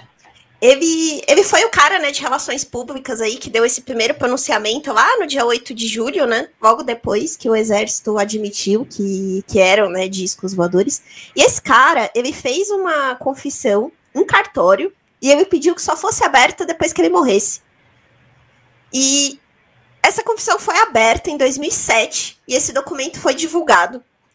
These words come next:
É, tem na íntegra pra quem quiser ver, né? É, mas eu queria só destacar algumas partes do que ele falou aqui, mas a gente vai deixar o link com ela na íntegra pra quem quiser, é, ler o documento todo.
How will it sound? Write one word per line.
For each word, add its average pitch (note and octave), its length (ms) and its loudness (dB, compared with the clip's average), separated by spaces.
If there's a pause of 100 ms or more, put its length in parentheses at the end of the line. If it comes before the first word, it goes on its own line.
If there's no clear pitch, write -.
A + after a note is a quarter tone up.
É, A#3 160 0
tem E4 320 0
na A#4+ 160 4
íntegra C#4 540 -2
pra - 120 -8
quem B3+ 180 -8
quiser A#3+ 300 0
ver, A3 320 4
né? A#3+ 260 -2 (140)
É, A#3 280 2
mas A#3+ 260 2
eu D#4 60 -2
queria D#4 260 0
só D4 180 4
destacar D4 420 2
algumas D4 340 -2
partes A#3 500 0
do A3+ 100 -6
que A3+ 160 -10
ele A3+ 140 -4
falou A#3+ 480 2
aqui, G#3+ 320 -6
mas B3+ 200 0
a C4 60 2
gente C4 220 -2
vai C#4 100 2
deixar D4 320 4
o C#4+ 60 2
link B3+ 320 -6
com A#3+ 180 0
ela A3+ 180 4
na A3+ 140 0
íntegra A3 460 -2
pra A3 160 -4
quem A3 180 -8
quiser, G#3 480 0 (640)
é, G3+ 280 6
ler G#3+ 160 6
o A3+ 40 6
documento A3+ 520 -4
todo. F#3+ 320 2